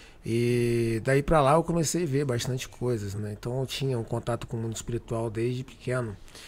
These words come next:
Uma vez, é, um tio meu chegou na casa da minha avó e chegou bêbado.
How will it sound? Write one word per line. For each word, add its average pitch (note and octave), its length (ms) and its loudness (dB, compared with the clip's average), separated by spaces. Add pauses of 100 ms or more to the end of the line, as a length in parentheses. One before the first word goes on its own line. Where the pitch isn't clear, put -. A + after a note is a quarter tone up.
(260)
Uma B2 240 2
vez, C3 520 2
é, B2 680 2
um B2 140 0
tio C3 280 0
meu C3 300 4
chegou A#2 320 0
na B2 100 2
casa B2 240 0
da A#2+ 120 0
minha B2 160 0
avó A2+ 500 2
e G#2 320 -2
chegou B2 300 0
bêbado. A2 520 0